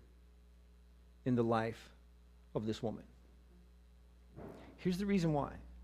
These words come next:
Later, when she is shamed by the watchman, it is because she is proving herself to be selfish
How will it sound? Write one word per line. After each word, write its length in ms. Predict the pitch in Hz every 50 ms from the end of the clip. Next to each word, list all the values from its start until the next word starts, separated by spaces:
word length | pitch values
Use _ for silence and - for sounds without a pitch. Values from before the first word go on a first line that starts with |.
| - - - - - - - - - - - - - - - - - - - - - - - - - - - - - - - - - - - - - - - - - - - - - -
Later, 320 | 156 214 277 254 170 151
when 240 | 143 143 151 151 143
she 340 | - - - 220 208 170 160
is 80 | 143
shamed 680 | - - - - 202 190 175 151 131 123 117 113 104 107 - 147
by 120 | 147 135
the 120 | 117 131
watchman, 540 | 123 135 143 139 - - - 123 - 117 117 - - - - - - - - - - - - - - -
it 120 | - 202 208
is 120 | 233 160
because 500 | 147 196 208 - - 202 202 180 160 143
she 240 | - - - 190 196
is 240 | 180 - 180 156 -
proving 460 | - - - 208 220 208 160 175 151
herself 560 | 135 127 160 147 - - 175 156 147 - -
to 80 | - 156
be 160 | 117 139 131
selfish 760 | - - - - 202 170 175 - - - 127 131 - - -